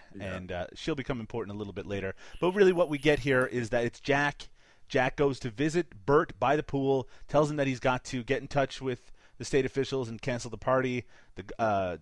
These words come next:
Speaker 2: uh, Bert refuses to do it. Uh, it, it. They seem to come to some sort of conclusion, but, uh, the
Speaker 1: Yeah,
Speaker 2: big
Speaker 1: it's,
Speaker 2: joke
Speaker 1: it's one of those situations where it's like, "I'll tell you whatever you need, whatever you want to hear just to get you the fuck outta here."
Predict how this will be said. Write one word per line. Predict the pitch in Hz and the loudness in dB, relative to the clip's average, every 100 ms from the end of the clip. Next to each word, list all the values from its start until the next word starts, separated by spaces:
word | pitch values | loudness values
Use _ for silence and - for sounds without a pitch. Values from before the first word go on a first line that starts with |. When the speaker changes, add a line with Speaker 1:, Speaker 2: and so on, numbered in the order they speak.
| - | -10
Speaker 2:
uh, | - 95 87 73 73 - | -8 -6 -6 -10 -8 0
Bert | 139 123 | 0 0
refuses | 113 156 156 127 | -6 -2 -4 -4
to | 127 | -4
do | 139 180 | 4 6
it. | 180 170 - - - - | 6 4 -4 -20 -6 2
Uh, | 151 | 2
it, | 165 165 | 2 0
it. | 170 | 2
They | 185 | 2
seem | - 339 | 4 2
to | 339 | 6
come | 214 196 | 6 6
to | |
some | - 208 233 | 6 6 6
sort | - 185 | 4 4
of | 151 | 2
conclusion, | 139 - 139 120 127 127 _ _ - - | -4 -2 -2 -2 -6 -8 _ _ -20 0
but, | 139 127 127 139 | 6 6 6 6
uh, | 123 117 113 110 | 6 6 2 2
the | 160 | 6
Speaker 1:
Yeah, | 151 | 8
Speaker 2:
big | |
Speaker 1:
it's, | 156 | 6
Speaker 2:
joke | 143 139 | 4 4
Speaker 1:
it's | 185 | 6
one | 254 | 6
of | 233 | 6
those | 214 - | 6 4
situations | 202 180 170 143 139 120 | -2 0 2 0 -2 0
where | 123 | 2
it's | 113 | 2
like, | 120 117 113 | 2 0 2
"I'll | 120 120 | 4 4
tell | 135 120 | 6 4
you | 113 | 6
whatever | 110 104 104 | 4 2 0
you | 101 98 | -2 -4
need, | 104 110 | -4 -2
whatever | 113 110 104 | 2 2 2
you | 104 | 0
want | 104 98 | 0 -2
to | 98 | -2
hear | 107 98 | -2 -2
just | 98 - | -2 -6
to | 101 | -6
get | 98 101 | -6 -4
you | |
the | 92 | -4
fuck | 87 90 90 | 0 0 0
outta | 82 78 | -4 -4
here." | 76 78 | -8 -8